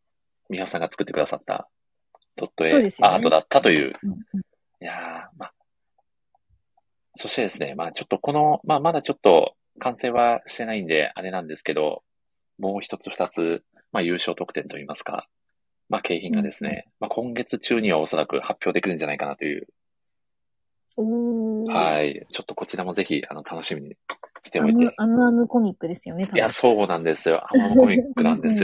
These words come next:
Speaker 2: <laughs> 楽しみにしてます。
Speaker 1: いや、これ、ちょっと僕、アムさんと実際打ち合わせもさせていただいたんですけど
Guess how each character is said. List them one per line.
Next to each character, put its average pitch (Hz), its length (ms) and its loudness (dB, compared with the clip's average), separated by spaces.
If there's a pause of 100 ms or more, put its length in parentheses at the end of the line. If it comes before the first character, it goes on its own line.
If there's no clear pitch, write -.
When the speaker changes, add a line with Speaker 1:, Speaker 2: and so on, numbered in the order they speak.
Speaker 2:
<laughs> - 0 -
楽 202 60 0
し - 0 -
み - 0 -
に - 0 -
し - 100 -12
て 196 80 -8
ま 180 220 -8
す。 - 60 -16 (500)
Speaker 1:
い - 20 -12
や、 85 160 -4 (240)
こ - 80 -6 (100)
れ、 - 80 -8 (320)
ち - 100 -4
ょ - 60 -6
っ - 80 -20
と 82 200 6
僕、 85 460 2 (140)
ア 139 60 4
ム 139 100 0
さ 104 100 2
ん 82 40 0
と 76 80 -2
実 78 80 -6
際 87 220 0
打 87 120 -2
ち - 120 -2
合 104 40 6
わ 101 60 2
せ 107 100 -4
も 98 80 -4
さ - 120 -6
せ - 80 -10
て 104 80 0
い 95 40 -2
た 104 80 0
だ 101 100 2
い 98 160 -4 (380)
た 92 120 -8
ん 82 40 -12
で 80 80 -10
す - 60 -16
け 76 80 -6
ど 78 300 0